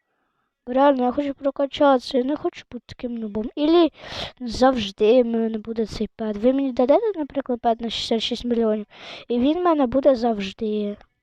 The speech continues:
Ну, як захочете вибрати. Ну, якщо мені взагалі дадете, бо в мене в-,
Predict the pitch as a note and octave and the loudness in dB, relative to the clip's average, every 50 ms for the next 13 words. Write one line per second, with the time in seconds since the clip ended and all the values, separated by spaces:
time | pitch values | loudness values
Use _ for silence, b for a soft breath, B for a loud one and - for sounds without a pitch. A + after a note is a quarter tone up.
0 | _ _ - C4 C#4+ F4 B4+ C#5 - F4 E4+ E4+ D#4+ - C4 A3+ G#3+ - - - | _ _ -10 -4 0 2 2 2 4 4 2 2 2 2 0 0 -2 -4 -8 -10
1 | G#3 G3+ A3+ G#3+ G3+ G3+ G3 F#3+ F#3 - - _ _ _ _ _ _ _ _ b | -6 -4 -4 -4 -4 -6 -6 -6 -8 -12 -16 _ _ _ _ _ _ _ _ b
2 | b b b b b b b b b b b b - C#4+ D4 E4+ F4 E4 - E4+ | b b b b b b b b b b b b -4 0 2 2 2 2 -2 -6
3 | E4 E4 E4 E4 E4 - - E4+ D#4+ B3+ C4 B3 B3 B3 A#3+ A3+ - - A#3+ B3 | -6 -4 -2 -4 -4 -2 -2 0 0 2 2 2 4 4 2 2 0 -4 -4 -2
4 | C#4 D4+ F4 F#4 F#4 F#4+ F#4 F4+ | 0 2 2 2 2 2 0 -2